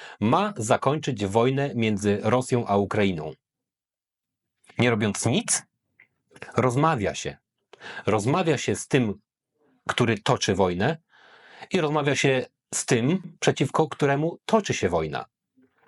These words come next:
Ale pani Gozdyra tego nie ogarnia najwidoczniej.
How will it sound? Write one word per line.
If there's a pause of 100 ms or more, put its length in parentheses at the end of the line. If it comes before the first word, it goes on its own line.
(100)
Ale
pani
Gozdyra
tego
nie
ogarnia (360)
najwidoczniej.